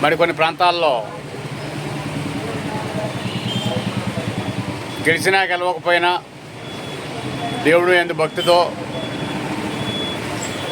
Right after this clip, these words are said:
తాము వంశపారపర్యంగా ఇస్తున్నాం కాబట్టి, తమ తాతలు, అంతకుముందు ముత్తాతలు, తమ తండ్రులు ఇస్తున్నారు కాబట్టి తాము ఇస్తున్నాం అని అనేవాళ్ళు కూడా ఉన్నారు. అయితే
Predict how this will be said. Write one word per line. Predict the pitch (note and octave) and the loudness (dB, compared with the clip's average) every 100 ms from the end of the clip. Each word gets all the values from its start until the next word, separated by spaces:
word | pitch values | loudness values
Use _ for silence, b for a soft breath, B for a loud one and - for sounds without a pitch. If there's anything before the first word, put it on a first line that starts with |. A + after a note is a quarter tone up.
| - C#3+ | 0 4
తాము | D#3+ E3 | 6 4
వంశపారపర్యంగా | D#3+ F3 F3+ E3+ E3+ F3 E3+ E3+ | 4 4 4 4 2 2 4 2
ఇస్తున్నాం | - F3 E3+ E3 | 0 0 2 4
కాబట్టి, | D#3+ D#3+ E3+ E3+ D3 - - | 4 4 0 0 -2 -2 2
తమ | D#3 D#3 | 4 6
తాతలు, | D#3 D#3+ E3 F3 - - C#3+ | 6 4 2 2 0 -2 0
అంతకుముందు | D3 D3 E3 F3 | 2 4 4 4
ముత్తాతలు, | D3+ - E3 D#3+ D#3+ E3 - | 4 6 6 6 0 0 0
తమ | D3 C#3+ | 0 4
తండ్రులు | D3 D#3+ E3+ E3 | 4 4 4 2
ఇస్తున్నారు | D3+ D#3+ D#3+ D#3 | 4 4 4 4
కాబట్టి | D3+ D3+ D3 | 2 2 2
తాము | D3 D3+ | 2 0
ఇస్తున్నాం | - D#3 D3+ D3+ - - - - - | -4 2 4 4 -2 -12 -10 -4 2
అని | D3+ D#3 | 4 4
అనేవాళ్ళు | D#3 D#3 D3+ D3 | 4 2 2 4
కూడా | D3+ D3+ | 4 4
ఉన్నారు. | C3+ B2+ G#2 - - - - - - A#3+ - - - - - - - B2+ | 4 0 -2 -8 -12 -10 -10 -8 -8 -6 -6 -6 -6 -6 -6 -6 0 2
అయితే | C#3 E3+ | 4 6